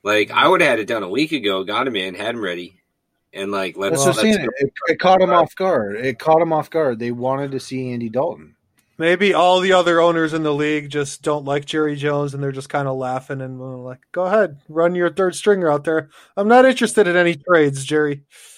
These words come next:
Speaker 1: Dude, minute after that hit, I would have been, if I was Jerry, I would have been on the phone with every fucking G M. Been, like, investigating, like, "All right, who do you got? What would it take?"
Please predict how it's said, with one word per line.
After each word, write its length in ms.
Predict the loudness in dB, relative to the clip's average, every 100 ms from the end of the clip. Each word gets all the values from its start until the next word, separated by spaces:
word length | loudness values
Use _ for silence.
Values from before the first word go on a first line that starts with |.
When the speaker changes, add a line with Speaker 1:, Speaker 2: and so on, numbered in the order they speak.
| _
Speaker 1:
Dude, 220 | 2 2 2
minute 340 | 0 2 2 0
after 340 | 0 -2 0 0
that 220 | 0 -2
hit, 380 | -4 -4 -6 -10 _ _ _ _
I 140 | 0
would 160 | 2 0
have 80 | 0
been, 140 | -2
if 80 | -2
I 120 | 0 0
was 160 | 0
Jerry, 500 | 0 0 0 -6 -12 _ _ _ _ _
I 140 | -6 -4
would 80 | -4
have 40 |
been 140 | -4 -4
on 100 | -4
the 60 | -6
phone 260 | -8 -10
with 140 | -12 -16 -8
every 320 | -6 -4 -6
fucking 500 | -6 -6 -4 -4 -8
G 200 | -6 -8 -8
M. 160 | -14 -20 _ _ _ _ _ _ _ _
Been, 160 | 0 2
like, 360 | 2 0 -2
investigating, 680 | -6 -2 -2 -2 -4 -2 -2
like, 220 | -4 -2
"All 140 | 0
right, 220 | 2 2 0
who 140 | -2
do 60 | 0
you 120 | 0
got? 240 | 0 -2
What 200 | -4 -2
would 100 | 2
it 100 | 0
take?" 340 | 0 -6 -6